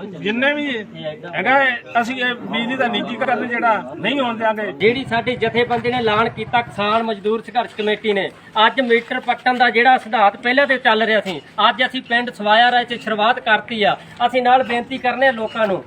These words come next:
Speaker 2: ਸਾਥ ਦਿਓ ਸਾਡਾ ਡਟ ਕੇ, ਅਸੀਂ ਤੁਹਾਡੇ ਨਾਲ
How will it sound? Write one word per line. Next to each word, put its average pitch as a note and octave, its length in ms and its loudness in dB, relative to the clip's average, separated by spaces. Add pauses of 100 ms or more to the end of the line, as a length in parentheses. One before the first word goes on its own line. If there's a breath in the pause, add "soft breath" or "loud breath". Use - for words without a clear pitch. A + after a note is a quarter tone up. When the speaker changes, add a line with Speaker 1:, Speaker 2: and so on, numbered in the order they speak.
(200)
Speaker 2:
ਸਾਥ B3 320 6
ਦਿਓ A#3+ 240 2
ਸਾਡਾ C4 280 0
ਡਟ A3+ 280 -4
ਕੇ, G3 260 -4 (300)
ਅਸੀਂ C#4 180 -2
ਤੁਹਾਡੇ C4 440 2
ਨਾਲ B3 320 2